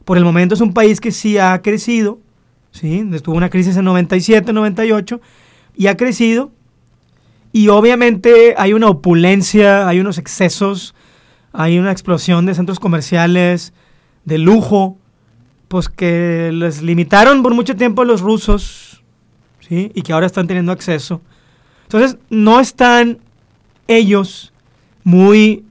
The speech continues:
sintonizados con esta idea de la democracia,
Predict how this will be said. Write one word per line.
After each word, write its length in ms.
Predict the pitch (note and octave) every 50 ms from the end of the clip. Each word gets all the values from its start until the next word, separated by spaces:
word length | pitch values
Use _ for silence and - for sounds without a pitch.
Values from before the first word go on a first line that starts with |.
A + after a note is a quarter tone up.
| _ _ _ _ _ _ _ _ _
sintonizados 800 | - - G#3 A3 G#3+ F3 G#3+ G#3 G#3+ G3+ - - G3+ G3 G#3 F#3+
con 140 | - A3 F#3+
esta 240 | F#3+ F3+ - - G3
idea 160 | F#3+ F#3+ F#3
de 80 | F#3+ F#3+
la 100 | F#3 F#3
democracia, 720 | F3+ F3 E3 D#3+ - F3+ F#3 F3+ E3+ - - E3+ C#3+